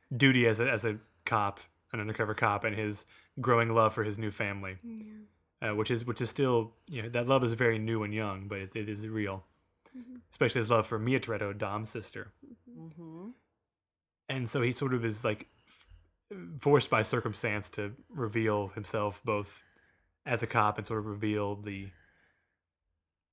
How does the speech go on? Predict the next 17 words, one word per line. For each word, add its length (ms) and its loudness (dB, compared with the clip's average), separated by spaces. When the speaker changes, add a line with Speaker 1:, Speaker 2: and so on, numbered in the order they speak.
Speaker 1:
Dom's 360 12
gang 400 4
to 100 0
the, 160 0
the 100 0
authorities, 580 -2
and 320 -10
everything 260 -4
is, 120 -6
everyone 320 0
is 80 0
sort 120 4
of 60 -4
scattered 380 0
to 80 -2
the 80 2
winds. 580 -4